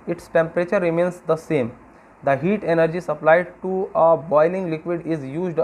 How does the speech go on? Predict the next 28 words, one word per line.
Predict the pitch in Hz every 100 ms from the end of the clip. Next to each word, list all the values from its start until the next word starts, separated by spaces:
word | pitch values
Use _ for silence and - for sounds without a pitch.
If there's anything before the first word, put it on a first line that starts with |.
| -
up | 165 170
in | 165 165
changing | 147 151 165
the | 156
state | 151 - 165 160
of | 147 147
the |
liquid | 147 139 - 170
substance | 143 135 - 165 143
by | 156
overcoming | 151 139 139 143 160 165
the | 156
forces | - 131 165 151
of | 135
attraction | 131 139 - 147
between | 139 170 151
its | 156 -
particles। | 131 127 127 117 - - - - - - -
वही | 208 214
है | 190 - - - - -
कि | 180
जो | 196
latent | 180 175 196
heat | 196 196
है | 180 190
वो | 185
गई | 180 214
कहाँ? | 190 180